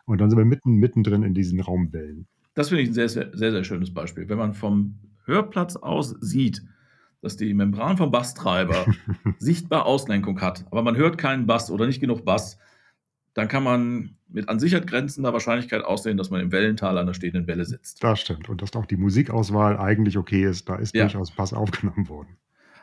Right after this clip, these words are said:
Speaker 2: Andersrum, wenn der Bass wummert, ähm, ja, dann kann man einfach an, an Wellenberg einer stehenden Welle sitzen. Das merkt man sofort, wenn's einfach zu viel ist.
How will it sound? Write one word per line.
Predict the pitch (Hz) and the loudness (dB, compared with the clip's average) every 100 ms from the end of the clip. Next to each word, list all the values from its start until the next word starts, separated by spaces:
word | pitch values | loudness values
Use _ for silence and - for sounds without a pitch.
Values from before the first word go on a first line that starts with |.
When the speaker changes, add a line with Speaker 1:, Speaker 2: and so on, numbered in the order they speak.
| - | -4
Speaker 2:
Andersrum, | 135 151 143 147 | -2 0 0 0
wenn | 135 | 2
der | 123 | 2
Bass | 120 110 | 0 0
wummert, | 127 156 160 165 - - - - _ | 0 2 2 0 -8 -20 -20 -20 _
ähm, | 120 117 117 117 113 | 0 2 2 0 0
ja, | 107 120 | 2 2
dann | 156 147 | 0 -2
kann | 131 127 | 0 0
man | 120 | 0
einfach | 98 110 107 95 | 0 -2 0 -2
an, | - 92 90 92 | 0 0 2 0
an | 85 92 92 | -4 -4 -2
Wellenberg | 87 87 92 - - 107 185 190 | -2 -2 -4 -6 -2 -2 -2 -4
einer | 151 139 | -6 -6
stehenden | 139 139 139 135 131 - _ _ _ | -4 -4 -4 -6 -10 -14 _ _ _
Welle | 101 120 113 | 0 0 2
sitzen. | 113 110 - 113 110 - _ | 0 -4 -4 -2 -2 -8 _
Das | - 110 | -6 -2
merkt | 113 107 | -2 0
man | 104 98 | -2 -4
sofort, | 87 - - - _ - | -4 -8 -10 -14 _ -4
wenn's | 101 | -2
einfach | 101 101 - | -2 -2 -6
zu | - - | -8 -4
viel | 127 - 127 123 | -4 -4 0 0
ist. | 85 95 - | 0 -4 -6